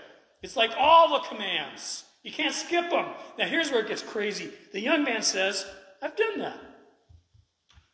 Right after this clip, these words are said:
I've kept 'em all." I, that's just, that takes a lot of brass. I don't know, I don't know about you, but it's like,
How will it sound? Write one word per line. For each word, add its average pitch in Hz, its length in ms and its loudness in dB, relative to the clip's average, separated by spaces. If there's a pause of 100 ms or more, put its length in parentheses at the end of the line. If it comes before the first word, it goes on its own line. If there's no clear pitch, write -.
(840)
I've 208 160 -8
kept 359 200 -6
'em 403 100 -4
all." 392 540 0 (640)
I, - 160 -6
that's - 280 -2
just, - 200 -6 (260)
that 247 140 -12
takes 180 220 -6
a 170 40 -6
lot 156 120 -8
of 117 80 -12
brass. 135 420 -6
I 170 120 -4
don't 151 140 -6
know, 151 100 -6
I 147 80 -4
don't 151 80 -10
know 165 80 -4
about 139 240 -6
you, 131 260 -8
but 95 80 -12 (380)
it's 151 160 -14
like, 135 180 -6